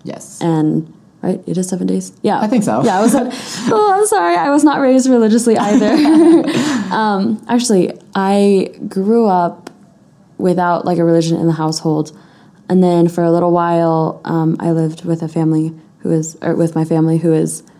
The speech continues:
Speaker 2: uh, like, Buddhist.
Speaker 1: Okay.
Speaker 2: Like, uh, Southeastern, like, Vietnamese, Chinese Buddhist. But then, uh, we moved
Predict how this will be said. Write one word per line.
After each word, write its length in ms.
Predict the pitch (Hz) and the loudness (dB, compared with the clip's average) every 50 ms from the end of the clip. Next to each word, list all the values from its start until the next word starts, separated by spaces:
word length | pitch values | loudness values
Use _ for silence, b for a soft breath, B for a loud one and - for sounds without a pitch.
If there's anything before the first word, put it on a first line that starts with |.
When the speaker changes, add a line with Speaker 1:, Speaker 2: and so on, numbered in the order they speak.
| b b b b _ _ _ _ _ - - | b b b b _ _ _ _ _ -14 -8
Speaker 2:
uh, 360 | - 170 160 151 151 156 170 - - - - | -4 -2 -2 0 -2 -2 -4 -8 -10 -10 -6
like, 200 | 156 156 165 160 - - - _ _ _ _ _ _ _ _ - _ _ | -6 -6 -6 -6 -10 -18 -20 _ _ _ _ _ _ _ _ -20 _ _
Buddhist. 880 | - - 180 190 196 208 220 226 269 311 330 320 - - - - - - - - _ - | -8 -4 -2 0 2 2 2 2 2 2 2 0 -2 -4 -6 -8 -14 -18 -20 -18 _ -6
Speaker 1:
Okay. 340 | 131 131 131 117 113 120 151 | -6 -4 -4 -6 -8 -8 -6
Speaker 2:
Like, 260 | - 160 165 160 160 - - | -4 -4 -4 -4 -6 -12 -12
uh, 140 | - 175 165 | -10 -10 -6
Southeastern, 840 | - 175 165 165 170 165 165 - 165 160 160 160 160 165 165 - - - - | -4 -4 -4 -2 -2 -2 -2 -2 -2 0 0 0 0 -2 -4 -6 -12 -18 -16
like, 180 | - - - - - - - _ _ | -16 -16 -16 -18 -20 -20 -20 _ _
Vietnamese, 540 | - - - 156 160 156 160 151 - - - - _ - | -6 -2 0 0 0 0 -2 -4 -6 -10 -12 -18 _ -12
Chinese 360 | - 170 156 156 160 160 - | -8 -6 -4 -4 -4 -6 -6
Buddhist. 420 | - 170 170 170 175 175 - - B B B B B B B B _ | -4 -2 0 0 0 -2 -4 -10 B B B B B B B B _
But 160 | - 185 180 | -4 -2 0
then, 640 | 220 226 233 226 220 208 202 196 190 196 190 180 185 - - | 0 0 2 2 2 2 2 2 2 2 0 -2 -4 -6 -4
uh, 400 | 185 180 175 175 175 175 170 175 | -2 -2 0 0 0 0 0 0
we 120 | 180 180 | 0 2
moved 380 | 185 185 180 180 175 170 - 208 | 2 2 2 2 0 0 -4 -10